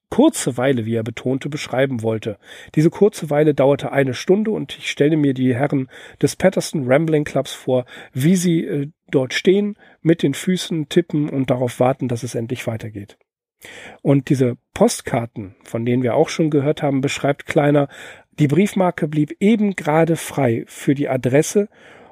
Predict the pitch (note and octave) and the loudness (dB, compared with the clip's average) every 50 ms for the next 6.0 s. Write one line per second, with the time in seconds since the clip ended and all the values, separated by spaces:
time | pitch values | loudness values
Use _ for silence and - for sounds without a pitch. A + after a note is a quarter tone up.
0 | _ _ _ _ _ - - D#3+ E3+ F3 - - - G#3 E3 D#3+ D#3+ D#3 D#3+ D#3+ | _ _ _ _ _ -8 -4 -2 -2 -2 -2 -2 0 2 4 4 4 4 4 4
1 | D#3 D#3 - - C3+ C#3 C#3 D3 D3 D3+ - - D3 - - - - D#3 D3 C3+ | 2 2 2 2 2 4 4 4 4 4 4 2 0 -2 -2 -4 -2 -2 0 2
2 | C#3+ C#3 C3 A2+ G#2 F#2+ - _ _ _ _ _ _ _ - D3 D3+ D3+ D#3 D3+ | 2 2 2 0 -2 -6 -12 _ _ _ _ _ _ _ -2 2 2 2 4 2
3 | E3 F3+ - - - D3+ - - - - C4 B3 - - G3 - - F#3 - - | 0 0 -2 -2 -2 -2 -2 -4 -8 -6 -6 -4 -4 -4 -6 -4 -6 -6 -4 -2
4 | - D3 B2 - - - - C3 C#3+ - - - - - B2+ - - - - D3+ | 0 0 0 -2 -6 -8 -6 -4 -4 -4 -6 -8 -8 -8 -8 -8 -6 0 4 4
5 | D#3+ D3 D3 C3+ C3 B2+ - - E3 D3 - - - - C3+ C3 B2+ - - A#2+ | 4 4 2 0 -4 -4 -4 -2 -4 -4 -4 -6 -6 -4 -4 -4 -4 -4 -6 -8